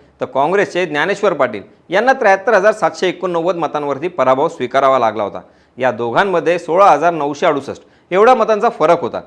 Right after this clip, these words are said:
तर जळगाव जामोदच्या विधानसभा निवडणुकीत भाजपचे डॉक्टर संजय कुटे हे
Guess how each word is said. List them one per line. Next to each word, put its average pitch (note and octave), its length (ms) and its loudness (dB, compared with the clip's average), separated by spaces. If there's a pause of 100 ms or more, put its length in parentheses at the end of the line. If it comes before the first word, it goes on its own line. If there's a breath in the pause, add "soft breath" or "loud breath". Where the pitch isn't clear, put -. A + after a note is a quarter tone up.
(280 soft breath)
तर A#3+ 60 4
जळगाव A3+ 380 6
जामोदच्या A#3+ 440 2
विधानसभा G3 520 2
निवडणुकीत E3 640 -2
भाजपचे D#3 500 -4
डॉक्टर C#3 300 -4
संजय F3+ 380 -2
कुटे B2 240 -8 (320 soft breath)
हे F#3+ 80 -2